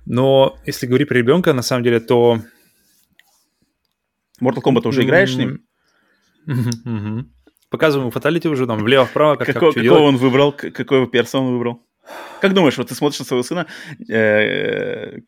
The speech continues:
Speaker 2: какого он перса выберет в Mortal Kombat?
Speaker 1: Слушай, вообще не понимаю. Я, я надеюсь, что он возьмет какого-нибудь из, из ниндзь.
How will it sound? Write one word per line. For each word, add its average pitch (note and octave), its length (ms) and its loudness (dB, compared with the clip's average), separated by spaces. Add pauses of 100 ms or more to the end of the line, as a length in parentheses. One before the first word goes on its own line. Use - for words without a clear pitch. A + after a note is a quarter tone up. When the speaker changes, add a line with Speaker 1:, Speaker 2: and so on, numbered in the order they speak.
(180)
Speaker 2:
какого - 260 0
он B2 100 -2
перса A2+ 280 -6
выберет G2 300 -10
в - 40 -12
Mortal F#2+ 220 -14
Kombat? G#2 220 -14 (1160)
Speaker 1:
Слушай, - 220 -20
вообще - 360 -14
не G2 80 -10
понимаю. G2+ 380 -10
Я, C3 120 -2
я C#3+ 140 4
надеюсь, D3+ 260 2
что D3 100 -4
он C3 40 -4
возьмет A#2+ 200 2
какого-нибудь A2+ 260 -4
из, A#2 100 -6
из A#2 220 -6
ниндзь. C3 440 -4